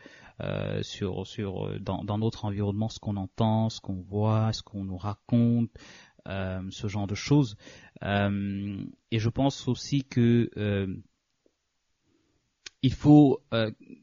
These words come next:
typiquement pour des adultes, hein, euh, pour développer, et tu, tu pourras peut-être, euh, euh, ranger là-dessus, c'est pour développer peut-être la confiance en soi, l'estime de soi, il faut aussi s'entourer des personnes qui,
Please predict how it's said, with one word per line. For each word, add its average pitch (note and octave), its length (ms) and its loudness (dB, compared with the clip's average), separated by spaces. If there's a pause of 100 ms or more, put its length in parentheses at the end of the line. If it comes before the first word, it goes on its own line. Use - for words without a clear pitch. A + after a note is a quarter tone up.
(240)
typiquement B2+ 420 4
pour A#2 120 -2
des G#2 180 0
adultes, B2+ 420 2
hein, B2 360 4
euh, G2 280 -2
pour A2+ 200 -4
développer, A2 580 2 (100)
et G2+ 80 -8
tu, G#2 240 -6
tu - 140 -10
pourras G2 320 -4
peut-être, - 360 -8
euh, F#2 180 -4 (400)
euh, F#2+ 140 -8 (100)
ranger G2 400 -8
là-dessus, G#2+ 400 0
c'est A2 280 -2 (540)
pour B2+ 100 4
développer B2 460 8
peut-être B2 220 2
la G#2+ 60 2
confiance - 360 -8
en - 20 -8
soi, A#2+ 180 -4
l'estime G#2 240 -6
de F#2 100 -6
soi, A#2 280 -2
il G2+ 100 -4
faut - 200 -8
aussi G2+ 240 -8
s'entourer F#2 500 -6
des F2+ 100 -6
personnes F#2+ 480 -6
qui, F#2 380 -12